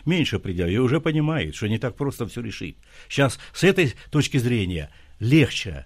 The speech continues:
работать, понимаешь, что не так просто все решить. И вот поэтому болезнь лечить, но ее надо лечить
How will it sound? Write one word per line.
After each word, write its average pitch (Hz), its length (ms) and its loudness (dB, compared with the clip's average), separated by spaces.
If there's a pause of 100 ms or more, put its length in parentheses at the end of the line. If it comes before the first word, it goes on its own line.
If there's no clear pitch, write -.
(120)
работать, 76 560 -10
понимаешь, 120 560 2
что 95 140 -8
не 104 100 0
так 156 300 -2
просто 143 400 -4
все 139 160 -4
решить. 110 340 -6 (400)
И 117 140 0
вот 135 260 4 (160)
поэтому 120 720 2
болезнь 131 560 4
лечить, 160 560 0 (240)
но 143 200 8
ее 143 480 6
надо 131 260 0
лечить 120 500 -2